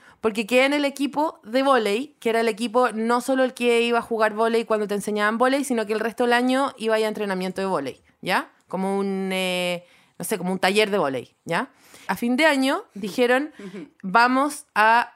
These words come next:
Speaker 1: ir a un campeonato de vóley con otros colegios y otras weas".
Speaker 2: Ah, mierda.
Speaker 1: Y para eso
Speaker 2: Se te ampliaba la vida, se te
Speaker 1: se
Speaker 2: abría
Speaker 1: me,
Speaker 2: un mundo.
Speaker 1: se me abrió un mundo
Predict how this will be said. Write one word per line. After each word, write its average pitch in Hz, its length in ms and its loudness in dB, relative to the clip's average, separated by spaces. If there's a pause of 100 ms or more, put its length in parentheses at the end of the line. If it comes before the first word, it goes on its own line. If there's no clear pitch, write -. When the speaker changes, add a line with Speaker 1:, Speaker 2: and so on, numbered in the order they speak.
(140)
Speaker 1:
ir 220 160 0
a - 20 0
un 220 60 -2
campeonato 202 440 0
de 214 80 2
vóley 196 300 0
con 180 180 -2
otros 180 280 -6
colegios 175 520 -2
y 170 60 -4
otras 165 220 -6
weas". 113 220 -8 (200)
Speaker 2:
Ah, 156 140 -18
mierda. 151 260 -4
Speaker 1:
Y 190 40 -2
para 196 320 4
eso 240 460 0
Speaker 2:
Se 165 80 -6
te 165 80 -4
ampliaba 160 420 0
la 175 120 0
vida, 208 360 -2
se 175 140 -12
te - 80 -6
Speaker 1:
se 165 60 0
Speaker 2:
abría 185 160 2
Speaker 1:
me, 185 60 2
Speaker 2:
un 185 100 -2
mundo. 262 200 2
Speaker 1:
se 214 40 2
me 190 100 2
abrió 175 260 2
un 262 80 2
mundo 254 500 2